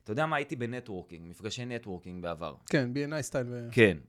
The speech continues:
Speaker 2: כן.
Speaker 1: הייתי בארגון יותר קטן, בשפע, היום הוא חלק מביז מקביז, עסקים עושים עסקים.
Speaker 2: כן.
Speaker 1: שאני, אני באמת, קודם כל מעריץ את משה חרלובסקי, חייב באמת ל-, להגיד לו מפה שאני אוהב אותו מאוד.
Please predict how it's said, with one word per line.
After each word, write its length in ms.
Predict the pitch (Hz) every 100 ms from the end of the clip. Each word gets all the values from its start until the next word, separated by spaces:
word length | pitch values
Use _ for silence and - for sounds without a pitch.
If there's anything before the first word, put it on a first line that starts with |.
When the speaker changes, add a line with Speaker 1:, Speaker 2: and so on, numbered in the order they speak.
| -
Speaker 2:
כן. 60 |
Speaker 1:
הייתי 520 | 120 139 135 127 117 101
בארגון 420 | 104 110 120 110
יותר 220 | 101 147
קטן, 400 | 147 147 202 160
בשפע, 440 | 120 - 190 165
היום 220 | 135 127 120
הוא 80 | 107
חלק 220 | 131 120
מביז 460 | 113 107 98 110 101
מקביז, 400 | 104 131 170 123
עסקים 260 | 110 120
עושים 240 | 113 - 110
עסקים. 380 | 101 120 175 156
Speaker 2:
כן. 200 | 170 143 - - _
Speaker 1:
שאני, 340 | - 113 123 135
אני 260 | 107 110 104
באמת, 600 | 104 104 156 190 - - _ _ -
קודם 160 | 147 151
כל 120 | 147
מעריץ 460 | 127 110 135 156
את 100 | 120
משה 220 | 123 110 131
חרלובסקי, 540 | 117 127 139 - 120
חייב 280 | 107 127 117
באמת 360 | 117 120 123
ל-, 40 | 113 110 107 98 98
להגיד 300 | 101 113 120
לו 60 |
מפה 300 | 117 110 127
שאני 260 | 117 107 107
אוהב 160 | 120 117
אותו 180 | 107
מאוד. 380 | 98 113 160 160